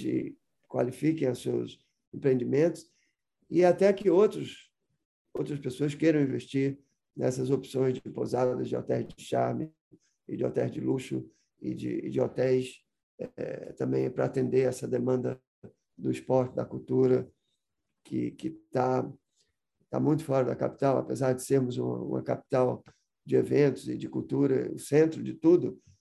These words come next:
mas a história, a cultura do interior é muito rica, da gastronomia, da festa, da música, de tudo. Bom,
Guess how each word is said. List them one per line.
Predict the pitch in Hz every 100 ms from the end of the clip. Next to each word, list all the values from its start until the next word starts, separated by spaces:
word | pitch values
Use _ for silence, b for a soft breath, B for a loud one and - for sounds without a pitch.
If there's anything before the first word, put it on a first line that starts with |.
| _ -
mas | 143 131 131 139 151 151 _ _ _ _ _ -
a | 127
história, | - - 147 165 143
a | 131
cultura | 131 - 151 165 127 127
do | 135
interior | 127 135 127 127 143 165
é |
muito | 180 175 135
rica, | 117 117 - - _ _ _ _
da | -
gastronomia, | 120 120 - 123 123 131 135 123
da | -
festa, | - 127 123 120 120
da | 123
música, | 127 127 - 110
de | -
tudo. | - 135 95 - _ _ _ - B B B _ -
Bom, | 190 147